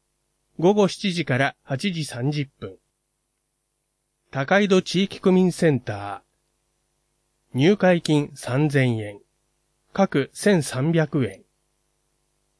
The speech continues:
問い合わせ、王。電話、零九零三四五一の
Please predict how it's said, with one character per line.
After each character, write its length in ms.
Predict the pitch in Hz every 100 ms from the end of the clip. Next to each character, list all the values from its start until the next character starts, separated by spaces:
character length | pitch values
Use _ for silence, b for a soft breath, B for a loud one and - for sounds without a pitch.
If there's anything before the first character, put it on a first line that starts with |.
| _ _ -
問 180 | 143
い 60 | 175
合 80 | 165
わ 120 | 151
せ、 260 | - 131 - _ _ _ _ -
王。 340 | 143 139 98 - _ _ _ _ _ _ _ _ _ _ _
電 280 | 131 139 170
話、 220 | 151 135 - _ _ _
零 380 | 127 147 202 196
九 400 | - 190 170 113
零 340 | 110 120 104 - _ _ _ _ _
三 400 | - 160 180 202
四 380 | 208 202 180 135
五 320 | 123 139 175
一 280 | 175 165 127
の 220 | 117 135